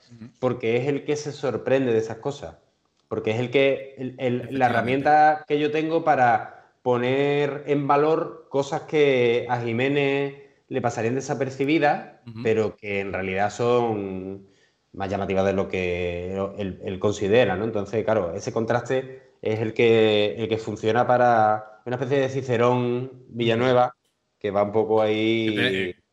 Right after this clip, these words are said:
Speaker 1: eh, que se
Speaker 2: Así.
Speaker 1: sorprende, ¿no? Con los comentarios de
Speaker 2: Claro.
Speaker 1: los sevillanos está fuera de su, del con-, su contexto, ¿no?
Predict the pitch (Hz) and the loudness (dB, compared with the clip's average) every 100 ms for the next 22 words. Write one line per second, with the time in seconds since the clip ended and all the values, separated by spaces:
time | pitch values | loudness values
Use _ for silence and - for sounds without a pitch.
0 | - - 117 113 104 117 110 92 101 87 | -20 -16 -16 -18 -16 -12 -6 -6 -6 0
1 | 120 117 104 107 120 104 92 101 92 107 | 2 2 2 2 0 0 -2 -4 -2 0
2 | 107 107 104 104 101 110 110 107 110 - | 0 0 -2 -2 -2 -2 -2 -2 -2 -8
3 | - - - _ - 110 110 113 - 104 | -20 -20 -20 _ -10 -2 0 0 -2 -4
4 | 92 95 95 90 - - 85 82 92 - | -4 -4 -4 -6 -6 -8 -10 -6 -6 -8
5 | 85 92 | -10 -12